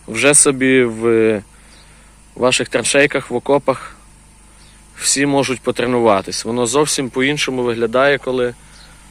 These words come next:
м, вітер змінюється в різні сторони, різна швидкість вітру, техніка рухається лівіше, правіше.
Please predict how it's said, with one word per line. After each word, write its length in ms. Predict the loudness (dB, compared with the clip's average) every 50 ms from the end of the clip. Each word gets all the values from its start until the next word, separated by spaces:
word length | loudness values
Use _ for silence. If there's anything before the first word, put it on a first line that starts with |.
| -20 -20 -20 -20 -20 -20 -20 -16
м, 680 | -16 -14 -12 -12 -12 -12 -12 -12 -12 -12 -12 -14 -14 -16 -18 -20 -20 -20 -20 -20 -20 -20 -20 -20 -20 -20 -20 -16
вітер 520 | -10 -6 -6 -6 -4 -2 -2 0 0 -2 -4 -8 -18 -20 -20 -14 -8
змінюється 680 | -6 -4 -2 -2 -2 -2 0 0 -2 -2 0 -2 -2 -2
в 60 | -2
різні 280 | -4 -4 -4 -4 -2 -2
сторони, 580 | -2 0 0 0 0 0 -2 -2 -4 -4 -4
різна 320 | -4 -4 -6 -6 -6 -8 -8
швидкість 540 | -6 -6 -6 -8 -6 -6 -8 -8 -8 -8
вітру, 360 | -8 -10 -10 -10 -10 -12 -8 -4
техніка 480 | -2 -2 -2 -2 -4 -10 -8 -6 -6 -6
рухається 560 | -6 -8 -8 -6 -6 -6 -4 -4 -6 -6 -6
лівіше, 420 | -6 -6 -6 -6 -6 -6 -6 -8
правіше. 640 | -8 -10 -8 -8 -8 -6 -6 -6 -6 -8 -8 -10